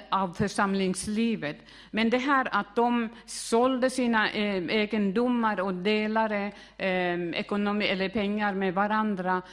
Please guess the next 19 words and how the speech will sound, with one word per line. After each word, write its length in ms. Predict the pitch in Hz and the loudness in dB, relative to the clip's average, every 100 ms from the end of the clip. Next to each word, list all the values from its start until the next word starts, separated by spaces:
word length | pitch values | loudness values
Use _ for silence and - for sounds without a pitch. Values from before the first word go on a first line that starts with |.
| - - | -20 -12
det 140 | 185 | -4
var 160 | 220 233 | 2 2
ju 120 | 226 | 2
en 120 | 220 | 0
speciell, 920 | 214 - 226 220 254 240 247 240 202 185 | -2 -2 -2 -2 0 2 2 0 0 -2
eh, 140 | 180 - | -2 -4
heliga 440 | - 220 214 214 202 | -4 -2 0 2 2
andes 400 | 214 208 208 214 | 2 0 -2 0
ledning 520 | 214 214 208 214 196 | 2 2 0 -2 -2
för 260 | - 196 | 0 0
den 380 | 175 202 269 254 | 2 4 4 4
församlingen. 920 | 220 180 - 147 147 - 151 151 151 156 - - - - | 2 -2 -2 -2 -2 -4 -4 -4 -4 -6 -8 -20 -20 -2
För 400 | 226 214 208 - | 2 4 2 0
att 380 | 208 196 190 - - - | 0 2 0 -8 -16 -2
någon 720 | 208 240 240 240 254 233 240 | 2 4 4 4 2 2 2
tid 300 | 254 226 190 | 2 2 0
efter 400 | - 233 - 240 | -2 -4 -4 -4
det 240 | 190 175 170 | -2 -2 -4
där 440 | 160 170 151 160 | -4 -2 -2 -4